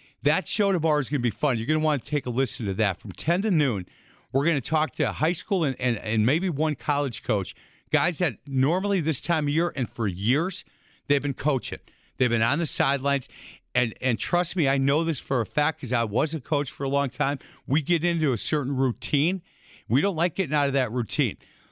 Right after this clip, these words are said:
Look, I, I tell people, I started holding hands with my wife the, just about the day we, after we graduated from high school. And we've been holding hands ever since. We bought one house. Man, I like my, I, I like things to be normal.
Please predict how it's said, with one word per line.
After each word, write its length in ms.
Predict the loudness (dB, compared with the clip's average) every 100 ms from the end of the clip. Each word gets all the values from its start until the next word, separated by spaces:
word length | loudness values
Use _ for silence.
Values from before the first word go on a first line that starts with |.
| _
Look, 240 | -2 -2
I, 220 | -2 -4 -6 -20 _
I 140 | -2 -2
tell 280 | 0 0 0
people, 320 | 0 0 0
I 60 |
started 380 | 0 0 0 0
holding 300 | 0 2 2
hands 340 | 2 2 0 -2
with 200 | -2 0
my 160 | 0
wife 360 | 2 0 0 -4
the, 100 | -14 -2
just 300 | -2 0 0
about 260 | 0 0
the 80 | -2
day 220 | -2 0
we, 160 | 0 -2 -2
after 340 | -2 -2 -2
we 140 | -2
graduated 520 | 0 0 0 0 0 -2
from 140 | -2
high 160 | 0 0
school. 320 | -4 -12 -14 -20 -20 _
And 100 | 0
we've 140 | 2
been 120 | 2 2
holding 280 | 2 2
hands 300 | 0 0 0
ever 160 | -2 -2
since. 400 | -4 -6 -8 -18 _ _ _ 0
We 100 | 2
bought 240 | 2 0
one 220 | 0 0
house. 420 | 0 -2 -4 -14 -18 _ _ _ _ _
Man, 140 | 0 0
I 60 |
like 260 | 2 0 0
my, 80 | -2
I, 180 | -2 -2
I 100 | -2
like 260 | 0 0 0
things 280 | 0 0
to 80 | -2
be 120 | 0
normal. 380 | 2 2 0 -4